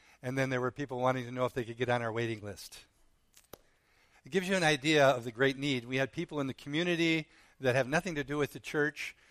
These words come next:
encouraging us, encouraging us in the area of applying for grants, uh, businesses that are possibly interested in helping to, uh, raise funds, uh, because you can imagine what something like this would cost.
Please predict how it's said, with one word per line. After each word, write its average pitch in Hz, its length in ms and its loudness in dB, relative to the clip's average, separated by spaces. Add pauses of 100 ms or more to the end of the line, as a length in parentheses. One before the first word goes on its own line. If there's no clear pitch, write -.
(200)
encouraging 147 480 0
us, 143 300 -2
encouraging 139 560 -6
us 143 180 -4
in 131 60 -10
the 131 80 -8
area 131 240 -2
of 110 80 -8
applying 131 400 -2
for - 100 -18
grants, 156 720 -2 (440)
uh, 113 240 0
businesses 143 720 -4
that 147 100 -2
are 127 100 -2
possibly 139 520 -2
interested 143 400 -8
in 123 80 -6
helping 135 380 -6
to, 123 300 -6 (320)
uh, 110 80 -12
raise 123 280 -6
funds, 180 480 4 (420)
uh, 113 160 -6
because 131 320 -6
you 147 80 -4
can 147 100 -2
imagine 147 560 0 (440)
what 139 240 0
something 143 260 0
like 127 160 0
this - 180 -4
would 117 140 -16
cost. - 540 0